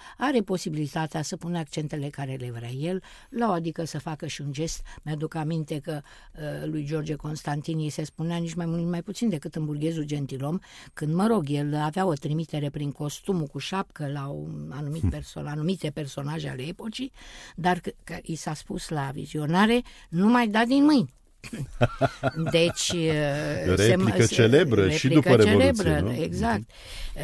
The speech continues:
Speaker 1: Uh, deci, uh, și atunci, sigur că publicul reacționa și mai pe înfundate, mai direct.
Speaker 2: Mhm.
Speaker 1: <clears throat> Avea reacția cuvenită, râdeau. Și, uh, așa s-a întâmplat că multe spectacole s-a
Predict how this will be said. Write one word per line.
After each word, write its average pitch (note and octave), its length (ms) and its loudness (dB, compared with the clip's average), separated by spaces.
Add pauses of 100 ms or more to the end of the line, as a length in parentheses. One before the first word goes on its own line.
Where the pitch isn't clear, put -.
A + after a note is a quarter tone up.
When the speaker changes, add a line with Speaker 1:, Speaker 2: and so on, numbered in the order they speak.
(180)
Speaker 1:
Uh, - 80 -2
deci, D#3+ 360 -2
uh, F3 260 2
și D#3+ 120 -2
atunci, G3+ 280 2
sigur C4 400 0
că F3 340 2
publicul F3+ 480 2
reacționa A3+ 640 4
și F3 320 0
mai F3 260 2
pe G3 120 0
înfundate, F3+ 680 0
mai E3+ 180 -2
direct. E3 420 -6 (340)
Speaker 2:
Mhm. F3 960 8
Speaker 1:
<clears throat> - 20 -2
Avea F3+ 220 4
reacția D#3+ 440 0
cuvenită, D#3 640 0
râdeau. D3 500 0 (1300)
Și, E3 560 2
uh, D3 80 0 (260)
așa A3+ 280 2
s-a G3+ 160 0
întâmplat D#3 500 -2
că - 120 -4
multe F3+ 300 0
spectacole F#3+ 880 -2
s-a E3 200 -6